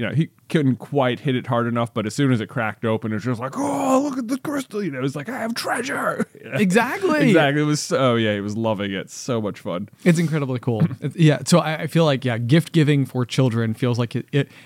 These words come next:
Speaker 2: as best as humanly possible, gifts that are immediately fun upon opening.
Speaker 1: Yeah.
Speaker 2: And then also some gifts that maybe don't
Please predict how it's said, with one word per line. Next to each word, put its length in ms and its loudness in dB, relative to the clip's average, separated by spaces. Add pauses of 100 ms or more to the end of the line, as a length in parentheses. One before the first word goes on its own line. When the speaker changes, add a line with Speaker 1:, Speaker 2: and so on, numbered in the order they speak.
(140)
Speaker 2:
as 240 2
best 460 0
as 120 -4
humanly 400 4
possible, 760 0 (380)
gifts 280 4
that 180 6
are 140 4
immediately 600 4
fun 480 2 (320)
upon 500 4
opening. 640 0
Speaker 1:
Yeah. 220 -4 (220)
Speaker 2:
And 160 8
then 180 6
also 580 2
some 400 6
gifts 440 4
that 140 0
maybe 360 4 (260)
don't 340 4